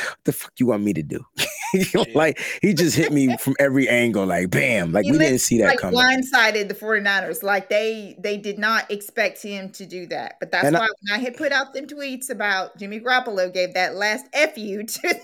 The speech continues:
Speaker 1: Yep.
Speaker 2: forty-niners for drafting the quarterback.
Speaker 1: Yeah.
Speaker 2: <laughs> He finally got his payback.
Speaker 1: Yeah.
Speaker 2: Because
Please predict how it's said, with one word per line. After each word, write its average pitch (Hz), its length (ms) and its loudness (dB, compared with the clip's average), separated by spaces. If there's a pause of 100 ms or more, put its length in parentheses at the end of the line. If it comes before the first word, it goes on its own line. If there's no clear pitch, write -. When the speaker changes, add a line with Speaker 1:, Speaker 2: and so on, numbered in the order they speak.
Speaker 1:
Yep. 92 220 4
Speaker 2:
forty-niners 330 800 0
for 233 200 -4
drafting 262 420 2
the 294 80 -6
quarterback. 269 640 -2 (220)
Speaker 1:
Yeah. - 260 -2 (360)
Speaker 2:
<laughs> 359 80 4 (800)
He 302 200 -8
finally 254 300 0
got 254 200 2
his 247 200 -6
payback. 180 400 -6 (320)
Speaker 1:
Yeah. - 220 2
Speaker 2:
Because - 100 -6